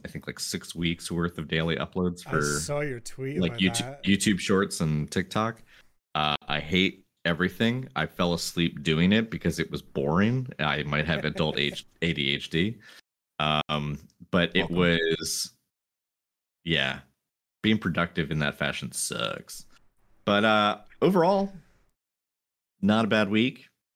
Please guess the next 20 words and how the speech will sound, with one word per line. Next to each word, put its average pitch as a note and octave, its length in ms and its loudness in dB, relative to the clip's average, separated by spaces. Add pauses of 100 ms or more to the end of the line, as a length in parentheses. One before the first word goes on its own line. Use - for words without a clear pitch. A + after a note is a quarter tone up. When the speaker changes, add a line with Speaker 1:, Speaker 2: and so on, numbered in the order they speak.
(120)
Speaker 1:
even G2 180 4
though F#2+ 80 6
I F2+ 60 4
thought F2+ 220 0
we F2 80 2
had E2 100 0
started F#2 320 0
the E2+ 60 0
next F2 240 -2
week - 340 -2 (300)
<laughs> - 340 -16 (140)
and F#2 160 2
that - 120 0
Speaker 2:
<laughs> - 0 -
Speaker 1:
Sunday G2 360 -2
just F2+ 260 -4
somehow F2+ 320 0 (360)
didn't E2 240 0
happen. E2 540 0 (560)
But C#2 340 -2